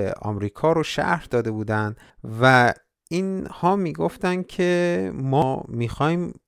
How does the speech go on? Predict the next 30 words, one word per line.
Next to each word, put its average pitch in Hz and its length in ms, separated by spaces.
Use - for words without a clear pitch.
تفسیر 180 760
قانون 113 540
رو 117 280
دقیقاً 139 640
بر 113 160
اساس - 480
نص 151 580
صریح 151 800
قانونی 123 680
که - 180
اون 117 200
موقع 110 260
وجود 107 400
داشته 104 340
انجام 101 440
بدیم. 82 280
یعنی 104 300
الان 147 640
این 160 120
جماعت 123 540
لیبرال، 117 580
این 135 160
قاضیان 107 560
لیبرال 117 580
که - 160
اومدن 104 420
توی 104 340
سیستم 120 500
قضایی 107 600
آمریکا 113 960